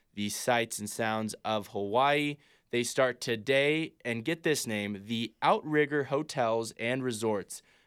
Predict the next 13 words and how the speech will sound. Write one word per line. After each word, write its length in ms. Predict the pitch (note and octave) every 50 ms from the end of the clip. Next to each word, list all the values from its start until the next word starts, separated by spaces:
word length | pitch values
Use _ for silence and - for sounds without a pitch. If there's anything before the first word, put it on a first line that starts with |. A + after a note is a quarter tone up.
| _ -
Malihini 1200 | A2+ A#2 B2 C3 C#3+ D#3 E3 E3+ D#3+ D#3+ D#3 C#3+ C3 - - D#3+ E3 E3 E3 E3+ E3+ F3 F3 E3+ - _ _ _ _ _ _
Kipa 440 | - D#3+ D#3+ D3+ - D3+ D3 D3 -
Aloha 680 | - A#2+ A#2 A#2 B2+ C3 C3+ B2+ B2+ B2+ B2+ B2 A#2 - _
Tournament 640 | - - C#3 C3+ C#3 C#3+ C#3 C#3 C3+ C3 C3 - - _ _ _ _ _ -
will 140 | A2 B2 A#2+
take 300 | - C#3 C3 A#2+ - -
place 360 | - B2+ B2 A#2+ B2 A#2+ - -
in 160 | A2+ A2 G#2
Honolulu 840 | G#2+ - B2 B2 B2 B2 A#2 A2+ A#2+ C#3 C#3+ D3 C#3 D3 D3 C#3+ -
at 220 | - A2+ A#2 -
the 120 | A#2 A2
Rainbow 720 | G#2 G2+ A#2+ B2 C3+ D3+ F3 E3+ F3 F3 F#3 F#3 F3 -
Wahine 920 | - A#2 A2 B2 B2 B2 A#2 - - - D3 D#3 E3 F3 F3+ F#3 F#3+ G3